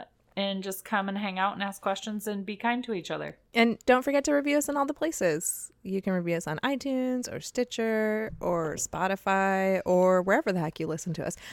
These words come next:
Speaker 2: You can review us on Facebook even if you
Speaker 1: Yeah.
Speaker 2: wanna do that, 'cause we do technically have a Facebook page. So feel free to let us know what you think.
Speaker 1: Also, we sell stuff. Um, if you go to drink and farm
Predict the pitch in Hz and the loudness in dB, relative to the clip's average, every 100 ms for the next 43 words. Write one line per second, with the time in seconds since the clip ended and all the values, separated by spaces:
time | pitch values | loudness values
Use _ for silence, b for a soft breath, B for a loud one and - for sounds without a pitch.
0 | B B 202 226 359 349 277 285 277 262 | B B 4 4 4 4 4 4 4 4
1 | 202 320 156 - 151 - - 95 - 147 | 4 4 0 -2 -2 -4 -6 -8 -2 4
2 | 220 480 156 147 151 151 - - - 185 | 6 8 6 4 0 0 2 0 0 -2
3 | 180 196 202 214 196 208 202 196 196 202 | 0 0 0 -2 -2 -2 -2 -2 -2 -2
4 | 220 - 165 - - - - 220 226 226 | -4 -4 -6 -4 -6 -8 -2 2 2 0
5 | B B B B 220 208 - 190 202 202 | B B B B 2 4 4 4 4 2
6 | 175 160 170 175 165 - 196 294 - 180 | 2 2 2 0 -2 -4 -4 -6 -4 2
7 | 208 294 247 190 175 190 247 - - 214 | 4 4 6 8 10 6 0 -6 -4 0
8 | 247 - 202 240 - - 156 170 - _ | 0 6 8 8 2 4 6 6 -2 _
9 | _ 185 175 165 160 165 208 190 196 185 | _ 2 2 2 -2 -6 -4 -2 -2 0
10 | 190 214 196 180 180 180 | -2 -2 4 4 4 0